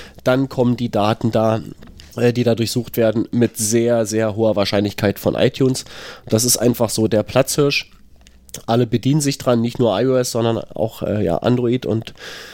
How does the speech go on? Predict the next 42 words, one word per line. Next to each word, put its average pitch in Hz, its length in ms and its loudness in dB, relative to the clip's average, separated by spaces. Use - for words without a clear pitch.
äh, 127 160 2
Produkte 131 360 0
auf 120 100 0
anderen 156 340 2
Plattformen. 135 640 -2
Ähm, 123 200 2
ist 165 120 0
einfach 156 300 2
so, 147 180 0
das 147 160 2
ist, 131 200 -4
haben 139 120 0
wir 147 80 4
uns 135 140 0
nicht 131 180 -2
ausgesucht. 131 680 0
Ähm, 117 400 0
seht 120 280 2
uns 127 160 0
das 117 200 2
nach, 117 340 0
äh, 117 160 2
dass 113 220 -2
wir 117 80 2
das 117 160 2
immer 110 220 2
so 110 100 -2
sagen. 107 380 0
Das 113 180 -4
hat - 160 0
bestimmt - 300 0
nichts - 180 -2
mit - 100 -6
irgendwelchen 107 300 0
Präferenzen 113 600 0
zu - 120 -2
tun, 110 320 0
äh, - 80 -2
Richtung 110 300 0
Apple - 260 2
oder 87 220 -2
so. 113 220 0